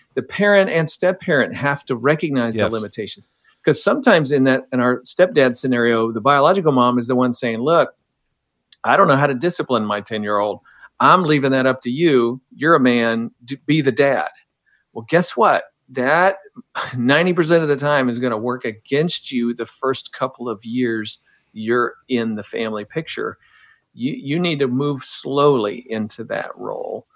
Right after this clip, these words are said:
Speaker 1: not quickly into that role.
Speaker 2: Slowly into that role, not quickly. And earlier you just, you said limitations of the authority have to be built over time. This goes back to our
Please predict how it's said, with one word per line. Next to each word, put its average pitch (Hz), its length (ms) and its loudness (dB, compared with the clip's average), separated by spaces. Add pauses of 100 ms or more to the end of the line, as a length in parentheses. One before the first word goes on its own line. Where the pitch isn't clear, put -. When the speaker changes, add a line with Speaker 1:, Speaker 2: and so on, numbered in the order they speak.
(280)
Speaker 1:
not 117 440 -2
quickly 90 580 -8
into 85 180 -12
that - 220 -16
role. - 300 -18 (360)
Speaker 2:
Slowly 170 880 -4
into 147 220 -6
that 135 260 0
role, 123 360 -2
not 123 320 -6
quickly. 113 500 -8
And 104 100 -8
earlier 131 440 -4
you 110 160 -8
just, 110 280 -14
you 110 120 -14
said 104 340 -6 (420)
limitations 147 840 -6
of 120 100 -8
the 123 80 -12
authority 120 600 -8
have 120 280 -8
to 127 60 -16
be 120 120 -6
built 120 400 -4
over 113 300 -6
time. 120 360 -8
This 127 120 -6
goes 165 180 -6
back 160 220 -2
to - 100 -8
our 117 200 0